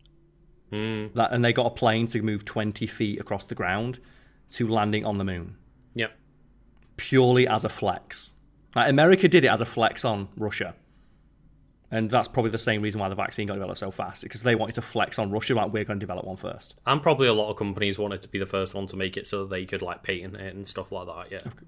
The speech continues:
Speaker 2: yeah, make money.
Speaker 1: Make money. Make money and a statement. Like, are there really many, um, many more reasons in life to just do something?
Speaker 2: Stunt on the competition.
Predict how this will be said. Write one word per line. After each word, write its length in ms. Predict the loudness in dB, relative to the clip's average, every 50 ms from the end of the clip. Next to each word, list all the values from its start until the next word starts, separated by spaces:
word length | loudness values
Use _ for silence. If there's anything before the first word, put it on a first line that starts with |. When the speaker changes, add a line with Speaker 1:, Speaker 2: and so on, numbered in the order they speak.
| _ _ -12
Speaker 2:
yeah, 200 | -10 -8 -6 -6 -6
make 160 | -4 -4 -4
money. 180 | -6 -6 -6 -8 -8
Speaker 1:
Make 120 | -10 -10
money. 200 | -10 -10 -12 -12 -14 -20 -20 -20 -20 -20 -20 -20 -20 -20 -20 -20 -20 -20 -20 -20 -20 -20 -20 -20 -20 -20 -20 -20 -20 -20 -20 -20 -20 -20 -18 -8 2
Make 220 | 6 6 6 8 6
money 280 | 6 4 4 4 2
and 200 | 0 -2 -4 -4
a 40 | -4
statement. 640 | -4 -2 0 0 0 0 -2 -2 -2 -4 -4 -8 -8
Like, 240 | -6 -4 -4 -4 -6 -12 -20 -20 -20 -20 -20 -20 _ _ 2
are 260 | 6 8 8 10 10
there 160 | 10 8 8
really 680 | 10 10 12 12 12 10 8 6 4 2 0 -4 -8 -10 -10
many, 440 | -6 -2 0 0 0 0 -2 -2 -2
um, 460 | -2 -4 -6 -6 -8 -10 -12 -14 -18 _ _ -20 -18 -14
many 260 | -8 -6 -4 -4 -4 -4
more 220 | -4 -4 -4 -4
reasons 460 | -4 -6 -6 -8 -8 -10 -10 -10 -10
in 100 | -10 -10
life 240 | -10 -10 -12 -12 -10
to 100 | -10 -10
just 180 | -10 -10 -10 -12
do 140 | -12 -12 -12
something? 300 | -16 -20 -20 -20 -20 -20 _ -20 _ _ _ _ _ _ _ _ _ _ _ _ _ _ _ -20 -20 _ _ _ _ _ _ _ _ _ _ _ _ _ _ _ _ _ _ _ _ -20 -20 _ _ -12
Speaker 2:
Stunt 440 | -10 -8 -6 -6 -6 -6 -6 -8 -12 -14 -14
on 60 | -12 -12
the 60 | -10
competition. 800 | -10 -12 -12 -12 -12 -14 -14 -14 -16 -8 -6 -6 -4 -4 -6 -8